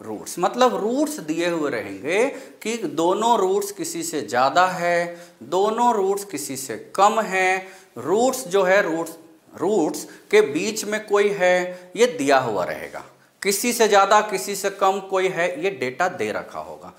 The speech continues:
हमें उसके according graph बना के या तो vertically upward या vertically downward, depend करेगा ए पर, वहाँ से idea लग जाता है कौन सा case लेना है, ठीक है। और उस पर बहुत अच्छे अच्छे question होते हैं, हम वो question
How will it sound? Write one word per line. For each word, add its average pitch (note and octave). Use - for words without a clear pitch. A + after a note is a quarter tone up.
हमें A#3
उसके -
according C#3
graph C#3
बना F#2+
के E3
या A2+
तो C#3+
vertically C3+
upward G3+
या D3
vertically C3
downward, F2+
depend D#3+
करेगा G#3
ए A2+
पर, -
वहाँ G3
से G3+
idea A#2+
लग G#2
जाता F#2+
है F#3
कौन G2+
सा G3
case F#2
लेना D2+
है, C#3+
ठीक C3
है। C#4+
और F3+
उस G3
पर A#3
बहुत -
अच्छे A#3
अच्छे A3+
question A3+
होते A3
हैं, B3
हम D#3
वो F#3
question F#3